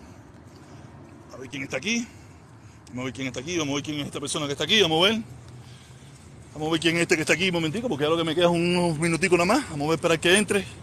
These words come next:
Eh, compadre, entonces el, el bot de, de los, de,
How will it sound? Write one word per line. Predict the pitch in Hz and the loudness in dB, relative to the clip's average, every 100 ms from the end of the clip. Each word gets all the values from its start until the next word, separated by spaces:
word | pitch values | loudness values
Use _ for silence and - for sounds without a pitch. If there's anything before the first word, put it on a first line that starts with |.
| - - - - - - - - - - | -16 -12 -10 -10 -10 -14 -16 -18 -16 -4
Eh, | 147 143 143 135 120 - - - - - - - - - | 0 2 2 0 -6 -12 -18 -18 -20 -20 -18 -18 -14 -2
compadre, | 151 135 208 196 175 | 2 8 8 8 6
entonces | 160 220 240 214 | 2 4 4 6
el, | 190 180 180 175 160 - 151 | 6 4 2 0 -4 -6 -2
el | 156 147 | 0 2
bot | 196 226 | 6 6
de, | 196 208 185 - - - - - | 8 6 6 -2 -12 -12 -12 -2
de | 156 | 2
los, | 156 156 156 156 | 4 6 6 4
de, | 151 | 2